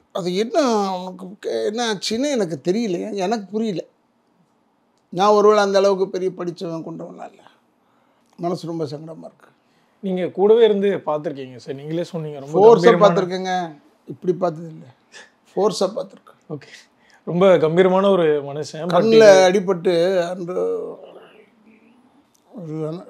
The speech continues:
Speaker 1: Shooting அப்ப, I think எல்ஃபன்ஸ்டன் Theatre ஆண்டியா, அண்ணா சாலை, அண்ணா சிலை பக்கத்துல நினைக்கிறேன்.
Speaker 2: ம்.
Speaker 1: அந்த அண்டர் கிரவுண்ட் ஃபைட்ல, அஹ்,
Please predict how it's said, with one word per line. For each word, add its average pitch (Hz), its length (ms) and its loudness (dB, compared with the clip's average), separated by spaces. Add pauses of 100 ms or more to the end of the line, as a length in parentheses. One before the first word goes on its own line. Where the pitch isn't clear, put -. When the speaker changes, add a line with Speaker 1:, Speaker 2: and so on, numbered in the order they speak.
(140)
Speaker 1:
Shooting 190 440 -4
அப்ப, 175 680 0 (580)
I 190 120 2
think 220 220 -4
எல்ஃபன்ஸ்டன் 220 580 -6
Theatre 190 360 -8
ஆண்டியா, 196 220 -2
அண்ணா 202 220 -4
சாலை, 196 300 -8
அண்ணா 202 680 -10 (220)
சிலை 185 260 -10
பக்கத்துல 175 380 -8
நினைக்கிறேன். 175 360 -12 (100)
Speaker 2:
ம். 170 140 -20
Speaker 1:
அந்த 160 220 -8
அண்டர் 208 180 0
கிரவுண்ட் 196 320 -2
ஃபைட்ல, 196 500 0 (640)
அஹ், - 240 -10